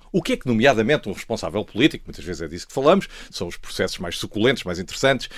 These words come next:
eh, o que é que ele fez? Não é tanto qual é a posição que ele ocupa no processo, como se aquilo fosse uma espécie de uma novela que tem vários fascículos. Agora eu vou ver se já foi constituído arguido, agora vou ver qual é a medida de coação, agora vou ver se lhe arrestam alguma coisa, agora vou ver. Não,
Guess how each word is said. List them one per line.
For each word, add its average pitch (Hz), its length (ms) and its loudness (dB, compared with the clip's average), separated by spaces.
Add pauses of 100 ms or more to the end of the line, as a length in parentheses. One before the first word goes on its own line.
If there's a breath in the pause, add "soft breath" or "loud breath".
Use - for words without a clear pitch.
(140 loud breath)
eh, 139 220 2
o 170 80 8
que 247 80 2
é 240 40 4
que 262 60 6
ele 233 80 8
fez? 190 460 4 (360 soft breath)
Não 269 220 6
é 262 60 6
tanto 226 260 4
qual 226 180 6
é 220 60 12
a 214 60 10
posição 190 360 2
que 208 120 4
ele 214 100 4
ocupa 202 300 2
no 208 100 4
processo, 175 560 4
como 151 140 -8
se - 100 -4
aquilo 151 220 -4
fosse - 260 -2
uma 151 80 -6
espécie 147 340 -2
de - 80 -10
uma 143 140 0
novela 147 480 6
que - 100 -8
tem 139 120 2
vários 127 260 2
fascículos. 147 640 -4
Agora 127 240 0 (180 loud breath)
eu 123 80 4
vou 120 100 2
ver 117 120 -2
se - 80 -8
já 123 80 4
foi 123 120 -2
constituído 120 520 -2
arguido, 117 440 0
agora 113 220 2
vou 107 140 0
ver 117 80 0
qual 113 180 0
é 113 60 6
a - 20 6
medida 107 240 -2
de 107 80 -4
coação, 147 500 2
agora 107 220 0
vou 104 160 -4
ver 104 260 0 (200 loud breath)
se - 200 -4
lhe 117 200 6
arrestam 110 560 4
alguma 107 320 0
coisa, 135 260 2
agora 110 180 0
vou 107 160 -4
ver. 107 160 -4
Não, 139 300 2